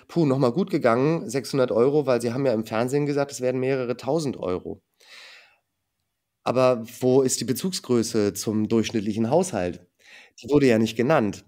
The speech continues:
sondern die stand dann irgendwo klein in der Pressemitteilung mit drin. Und dann guck-, und dann musst du eben so neugierig sein zu sagen, „Ich will aber wissen, was ist die Annahme, die darauf beruht, auf diesen sechshundert Euro?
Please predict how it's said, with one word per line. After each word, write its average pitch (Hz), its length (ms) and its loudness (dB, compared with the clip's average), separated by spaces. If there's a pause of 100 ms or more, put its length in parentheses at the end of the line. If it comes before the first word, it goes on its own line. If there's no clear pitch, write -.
(120)
sondern 120 220 2
die 113 60 -4
stand 127 200 -2
dann 123 140 0
irgendwo 127 420 0
klein 120 360 0
in 120 120 -2
der 131 80 4
Pressemitteilung 101 840 -2
mit 101 180 -6
drin. 98 180 -2
Und 95 80 -6
dann 127 120 -2
guck-, 143 300 -6
und 165 100 -6
dann 175 100 2
musst 185 200 0
du - 60 -4
eben 165 220 -2
so 180 140 -2
neugierig 185 480 -2
sein 156 200 -4
zu 156 100 -10
sagen, 151 360 0 (260)
„Ich - 140 -10
will 190 100 2
aber 156 200 4
wissen, 160 280 -2
was 135 160 -6
ist - 140 -8
die 139 100 -4
Annahme, 135 520 0
die 117 320 -2
darauf 117 320 0
beruht, 131 300 -2
auf 110 140 -8
diesen 110 220 -4
sechshundert 110 480 -4
Euro? 95 380 -4